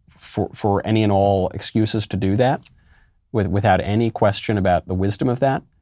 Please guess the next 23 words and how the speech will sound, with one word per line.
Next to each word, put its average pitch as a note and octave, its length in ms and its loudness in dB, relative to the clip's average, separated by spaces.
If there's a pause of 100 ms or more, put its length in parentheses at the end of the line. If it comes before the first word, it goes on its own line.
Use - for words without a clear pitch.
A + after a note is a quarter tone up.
(440)
Whether F#2+ 240 2
we F#2 120 2
ship - 380 -2
jobs G2 400 0
overseas, G#2 540 0
whether F2+ 160 0
we F2+ 100 -2
completely G2 480 -2
open G2 220 -2
up - 80 -6
the - 80 -4
border, F#2+ 240 0
it's F2 140 -6
totally A#2 240 0
fine. C#3+ 140 -2
There G3 120 0
are C#4+ 120 0
cultural G3 680 -2
issues - 320 -14
here F#2+ 160 -2
that F#2 140 -2
matter F#2+ 260 -2
too. D3+ 380 -4